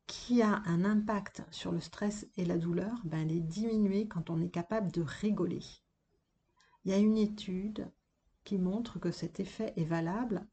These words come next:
quand on rit vraiment, hein, sincèrement. Il ne s'agit pas là de se forcer à rire, mais plutôt de favoriser les moments drôles, et même très drôles, pour avoir ces effets antidouleurs,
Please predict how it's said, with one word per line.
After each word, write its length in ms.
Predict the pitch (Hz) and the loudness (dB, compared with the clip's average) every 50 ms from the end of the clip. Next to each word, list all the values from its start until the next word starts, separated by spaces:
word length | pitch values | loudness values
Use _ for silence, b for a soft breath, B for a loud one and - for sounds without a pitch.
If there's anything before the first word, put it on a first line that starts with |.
| _ - | _ -4
quand 220 | 170 165 160 170 | -2 -2 0 0
on 80 | 165 160 | -2 -2
rit 360 | - 202 208 240 240 240 - - | 0 0 2 2 0 0 -4 -6
vraiment, 680 | - 151 160 180 - 190 208 226 233 233 226 220 202 180 | -4 0 0 2 4 4 4 6 6 4 4 4 2 0
hein, 180 | 185 202 196 - - | 0 -2 -4 -8 -12
sincèrement. 840 | - - 185 180 180 - - 202 202 202 202 190 170 156 165 170 - _ _ _ _ _ _ _ _ _ _ _ _ _ - | -6 -4 -2 -2 -2 0 0 -2 0 2 2 2 2 0 -2 -6 -8 _ _ _ _ _ _ _ _ _ _ _ _ _ 0
Il 60 | 202 190 | 2 2
ne 80 | 185 | 2
s'agit 320 | 175 - 180 175 175 180 180 | 2 0 0 0 0 0 0
pas 160 | - 185 185 | 0 -2 0
là 260 | 202 220 240 254 240 185 | 0 0 -2 -2 -2 -2
de 120 | 165 175 | -2 -2
se 160 | 175 - - | -2 -2 -6
forcer 580 | 170 - - 208 208 208 - - 247 240 240 - _ _ _ - | -8 -4 -4 -4 -4 -4 -4 -2 -2 -2 -2 -4 _ _ _ -2
à 120 | 180 196 | 0 0
rire, 520 | 196 185 - 214 202 196 180 - 160 165 170 - _ _ _ - | 0 0 0 0 0 0 -2 -4 -6 -8 -8 -10 _ _ _ -2
mais 300 | 196 196 208 214 220 214 | 0 2 2 2 2 0
plutôt 560 | - - 262 269 269 - 339 359 349 339 285 | -2 0 0 0 2 4 4 6 6 6 4
de 120 | 208 196 196 | 6 4 2
favoriser 640 | - - 233 233 226 240 233 233 220 208 214 247 | 2 2 2 2 4 2 2 2 0 2 2 2
les 120 | 247 226 196 | 2 4 4
moments 360 | 180 180 180 185 190 190 196 | 4 4 4 4 2 4 4
drôles, 640 | 202 180 151 185 170 - 196 202 202 196 175 160 - - _ - | 4 4 4 2 2 6 6 8 8 6 4 2 -4 -8 _ 0
et 100 | 180 180 | 4 4
même 360 | 180 190 214 214 202 208 - - | 4 6 6 4 2 2 -2 -8
très 220 | - - 214 220 | -6 -2 0 2
drôles, 420 | 202 202 180 185 180 175 165 160 - - _ _ _ _ b b b b b b b - | 2 2 2 2 2 2 0 -2 -4 -12 _ _ _ _ b b b b b b b -18
pour 220 | - - 185 180 | -10 -6 -2 0
avoir 280 | 180 170 175 220 240 233 | 0 2 2 0 -2 -2
ces 240 | - 196 175 - 175 | -2 -4 -2 0 0
effets 340 | 175 - - - - - - | -2 0 -2 -4 -4 -4 -2
antidouleurs, 920 | 196 196 196 202 - 208 180 180 190 185 170 165 165 170 160 - - _ | 0 0 0 0 0 -2 -2 0 0 0 0 -2 -2 -4 -6 -8 -12 _